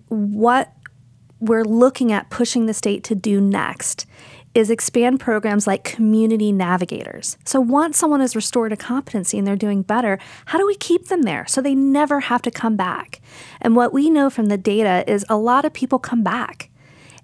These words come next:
And we know that they come back 'cause they don't get the mental health services they need or the drug addiction services they need. So again, we know when people get services they need,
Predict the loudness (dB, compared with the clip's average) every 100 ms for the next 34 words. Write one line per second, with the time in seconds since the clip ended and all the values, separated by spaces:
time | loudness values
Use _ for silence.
0 | 0 2 2 0 0 0 2 2 2 0
1 | 0 -2 0 0 0 -4 -2 0 0 -2
2 | -2 0 0 0 0 -2 0 -2 0 -2
3 | 0 2 2 2 -2 -4 -4 -2 -2 -2
4 | -4 -8 -6 -8 -6 -8 -8 -8 -8 -10
5 | -12 -12 -16 -18 -20 -20 -20 -20 -2 0
6 | 2 2 4 4 4 4 4 4 4 0
7 | -2 0 0 -2 -2 -2 0 0 0 0
8 | 0 0 -2 0 0 0 0